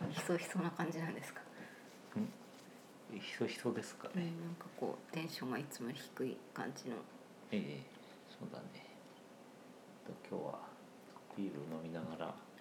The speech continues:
Speaker 1: い。
Speaker 2: 収録しております。
Speaker 1: それはなんていう、あれなんでしょうか？
Speaker 2: これはベルギービールです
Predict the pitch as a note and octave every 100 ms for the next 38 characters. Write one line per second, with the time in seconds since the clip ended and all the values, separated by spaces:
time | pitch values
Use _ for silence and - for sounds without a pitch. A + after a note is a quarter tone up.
0 | E3+ E3 - - - E2 C#2+ - - D2
1 | C#2+ C#2+ - E3 D#3 E3+ F#3 F#3 - E2+
2 | - D#2 - - - - - - - -
3 | B2+ B2+ B2 - - B2+ - - - -
4 | - - - - - - - - - -
5 | - - - - - - - - - -
6 | - - - - - - - - - -
7 | - - - F2 G2 G2+ G2+ G2+ G#2 G#2
8 | E2 - -